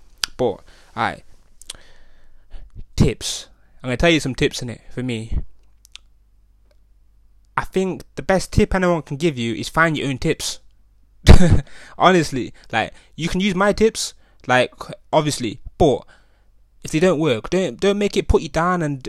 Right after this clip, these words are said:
like, feel sad about it, you know what I'm saying? Not every, not every tip and trick's gonna work for you. My, I've, I've had to learn for years how to get my tips and tricks up and the ways I can do things and get around things and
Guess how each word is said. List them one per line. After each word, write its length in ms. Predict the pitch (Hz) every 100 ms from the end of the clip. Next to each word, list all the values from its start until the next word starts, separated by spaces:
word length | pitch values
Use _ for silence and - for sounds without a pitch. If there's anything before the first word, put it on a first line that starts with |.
| -
like, 260 | 139 123 -
feel 140 | 160
sad 220 | 139 175
about 220 | 156 117 -
it, 60 |
you 40 | 127
know 60 |
what 60 | 135
I'm 20 |
saying? 260 | 170 139 113
Not 180 | 165
every, 220 | 190 175 165
not 140 | 190
every 240 | 190 190
tip 340 | - - 208 -
and 120 | 147
trick's 300 | - 185 -
gonna 160 | 147 135
work 280 | 170 135
for 80 | -
you. 240 | 160 135 - - - - - -
My, 240 | - 185 175
I've, 340 | 117 147 170 156
I've 160 | 175 175
had 160 | 131
to 100 | 139
learn 320 | 127 135 135
for 80 | 127
years 440 | 120 139 170 156 135
how 120 | 127
to 140 | 127
get 400 | 117 - - -
my 180 | 147 143
tips 240 | - 113
and 80 | 127
tricks 260 | - 120 -
up 200 | 107 -
and 260 | 107 110 - - - - -
the 80 | 131
ways 180 | 135 131
I 60 |
can 120 | 131 131
do 180 | 143
things 180 | 131 127
and 80 | 120
get 160 | 101 123
around 320 | 139 139 127
things 260 | 131 127
and 220 | 123 120